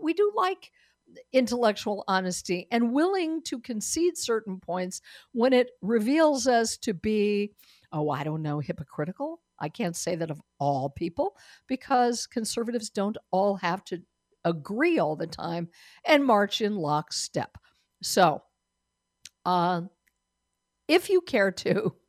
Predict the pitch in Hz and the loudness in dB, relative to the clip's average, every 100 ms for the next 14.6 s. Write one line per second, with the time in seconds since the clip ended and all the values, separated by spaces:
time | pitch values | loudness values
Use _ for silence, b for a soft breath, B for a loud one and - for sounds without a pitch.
0 | _ _ - 415 - 277 - - - 349 | _ _ -10 -10 -8 -12 -12 -16 -4 0
1 | 370 415 427 370 320 294 269 254 240 214 | 6 6 6 4 6 8 8 8 6 4
2 | 226 254 262 247 190 175 180 - - 170 | 4 4 2 0 0 2 0 -2 0 -2
3 | 170 160 156 165 - 226 254 262 262 277 | 0 -4 -2 -4 -4 0 2 0 -2 -2
4 | 277 269 294 302 302 - 311 269 269 269 | -2 2 4 4 0 -2 2 2 2 0
5 | 330 - 415 427 427 415 415 403 392 - | -2 -2 0 0 0 -2 -2 -2 -2 -2
6 | 381 381 - 196 185 185 - 208 196 202 | -2 -2 -4 -2 -4 -4 0 2 2 2
7 | B B B B B - 208 180 220 226 | B B B B B -4 -4 -2 -2 6
8 | 240 285 330 302 233 254 277 - - 214 | 8 10 8 4 4 4 4 0 -2 -2
9 | 202 226 233 - 240 233 - 175 185 - | 2 2 2 0 0 0 -2 -2 -2 -12
10 | - 180 180 175 170 - b b b b | -4 0 0 -2 -4 -14 b b b b
11 | _ 226 262 302 262 262 240 233 214 214 | _ 6 8 6 6 6 6 4 2 0
12 | - 247 247 262 214 180 180 202 185 - | 0 4 4 4 2 0 -4 -4 -6 -8
13 | 190 - 240 240 226 208 180 175 - 254 | -10 -4 -2 -2 -4 -4 -6 -8 -6 -4
14 | 262 226 175 160 165 | -2 -4 -4 -6 -6